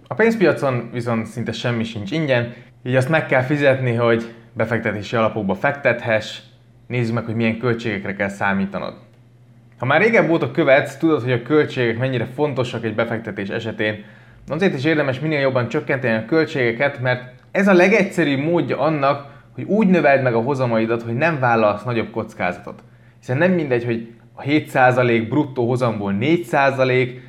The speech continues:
vagy éppen hat százalék lesz a nettó költségek utáni hozamod. Hosszú távon több millió, tízmillió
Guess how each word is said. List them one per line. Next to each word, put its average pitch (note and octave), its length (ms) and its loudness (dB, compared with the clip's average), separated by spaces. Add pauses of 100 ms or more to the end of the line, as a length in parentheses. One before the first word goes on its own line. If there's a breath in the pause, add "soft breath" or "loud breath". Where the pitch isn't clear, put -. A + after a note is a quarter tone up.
(140 loud breath)
vagy A2 180 -6
éppen A2 340 -2
hat C#3+ 260 0
százalék G#2+ 560 0
lesz G#2 300 -4
a G2 40 -8
nettó A2 760 -2
költségek A2 520 -4
utáni G2 260 -4
hozamod. G2+ 520 -4 (640 soft breath)
Hosszú F3+ 360 0
távon A2+ 600 2 (120)
több C3 300 -2
millió, A2+ 680 0 (200)
tízmillió G#2 840 -2